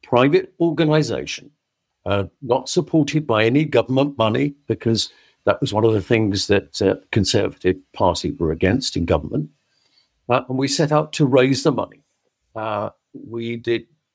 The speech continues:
huge, successful benefits. Um, we were given, uh, a couple of endowments, uh,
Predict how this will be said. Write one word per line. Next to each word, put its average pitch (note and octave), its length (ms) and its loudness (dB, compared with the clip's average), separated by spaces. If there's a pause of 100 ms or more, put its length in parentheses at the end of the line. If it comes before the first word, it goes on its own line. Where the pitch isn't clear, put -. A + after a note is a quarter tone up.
(120)
huge, C3+ 580 0 (100)
successful - 680 -2
benefits. - 680 -2 (360)
Um, A2+ 440 2 (340)
we A2+ 220 4
were A2 240 4
given, A2+ 520 -2 (100)
uh, G2 160 -6 (100)
a - 60 -20
couple - 280 -2
of G#2+ 80 -6
endowments, A2 760 0 (400)
uh, B2 100 2